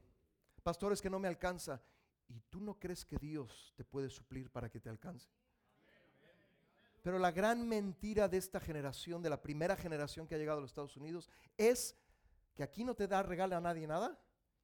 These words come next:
y que tienes que chambearle como, como, como, como, como, como los israelitas con los egipcios, de sol a foco. Y es más, Satanás te dice, "Ah, ¿tú quieres ser religioso? Órale, ¿tú quieres ser espiritual? Perdón,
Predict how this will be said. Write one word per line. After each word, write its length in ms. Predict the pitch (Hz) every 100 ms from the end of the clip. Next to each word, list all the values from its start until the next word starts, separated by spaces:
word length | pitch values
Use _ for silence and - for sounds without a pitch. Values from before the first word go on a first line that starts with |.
| -
y 80 |
que 120 | - 135
tienes 280 | 160 165
que 240 | - 147 -
chambearle 600 | 147 120 127 156 170 170
como, 420 | 143 127 120 117 -
como, 400 | 120 117 113 -
como, 400 | 117 110 110 107 _ _ _ _
como, 340 | - 123 127 -
como, 400 | 131 131 120 120
como 320 | 131 131 127
los 220 | 131 123 139
israelitas 840 | 117 135 139 185 294 330 - - _ _ _ _ _ _ _ _
con 140 | 147
los 160 | 139 123
egipcios, 600 | 123 135 - - - - _ _
de 140 | 135
sol 400 | 127 180 196 226 -
a 60 |
foco. 400 | 147 185 - 339 - _ _ _ _
Y 100 | 185
es 140 | 214 202
más, 200 | 202 160
Satanás 380 | 180 175 202 214
te 80 |
dice, 140 | 196 180
"Ah, 200 | 131 -
¿tú 100 | -
quieres 260 | - 190 170
ser 140 | 214
religioso? 560 | 202 190 - 302 415 427
Órale, 300 | 226 220 160
¿tú 120 | 165
quieres 260 | - 214 208
ser 180 | 233 214 - -
espiritual? 580 | 196 - 208 - 247 269
Perdón, 320 | 220 208 349